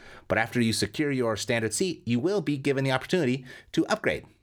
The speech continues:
to that V I P ticket on the very next page. All right, so that's how it works. And, uh, but if you don't see the V I P upgrade page after you buy your standard ticket, that means we have sold out of those V I P tickets.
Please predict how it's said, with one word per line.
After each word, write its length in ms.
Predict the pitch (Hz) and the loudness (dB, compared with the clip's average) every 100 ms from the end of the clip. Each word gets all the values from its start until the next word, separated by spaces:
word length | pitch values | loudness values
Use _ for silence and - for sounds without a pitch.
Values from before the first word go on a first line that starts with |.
| - | -2
to 120 | 151 | 2
that 160 | 147 104 | 2 2
V 160 | 120 | 2
I 60 | 113 | 0
P 160 | 110 104 | 0 0
ticket 260 | 104 107 | 2 2
on 200 | 95 95 | 0 0
the 80 | 92 | 0
very 400 | 85 95 92 87 - | 2 2 0 -4 -6
next 220 | 85 - | -6 -4
page. 320 | - - - - | -4 -4 -6 -6
All 60 | 107 | -6
right, 100 | 107 | -2
so 120 | 90 | 0
that's 160 | 87 | 2
how 80 | 90 | 2
it 80 | 62 | 0
works. 200 | - - - _ _ _ _ - - _ _ | -4 -12 -16 _ _ _ _ -20 -20 _ _
And, 240 | - 92 87 | 0 2 4
uh, 160 | 82 82 - - - | 2 -2 -10 -18 0
but 100 | - | 2
if 60 | |
you 80 | 110 | 4
don't 200 | 175 208 | 2 2
see 160 | - 160 | 2 2
the 100 | 143 | 2
V 140 | 143 | 2
I 40 | 135 | 2
P 120 | 143 | 0
upgrade 340 | 135 131 117 | 2 2 2
page 300 | 135 117 110 - - - - | 2 2 0 -6 -18 -20 -6
after 280 | - 104 104 | -2 0 2
you 60 | 104 | 2
buy 180 | 95 92 | 2 2
your 180 | 90 | 0
standard 320 | 85 104 98 92 | 0 0 2 2
ticket, 240 | 90 90 | 0 2
that 160 | 76 80 | 0 2
means 260 | 80 80 85 | 0 -2 0
we 180 | 87 | 0
have 200 | 80 104 | 2 0
sold 240 | 101 92 85 | 2 0 2
out 180 | 78 - | 0 0
of 220 | 80 73 | 0 0
those 200 | 69 76 | 0 -2
V 140 | - 73 | 0 0
I 80 | 73 | 0
P 160 | - | -4
tickets. 520 | - - - - - | -8 -8 -8 -8 -8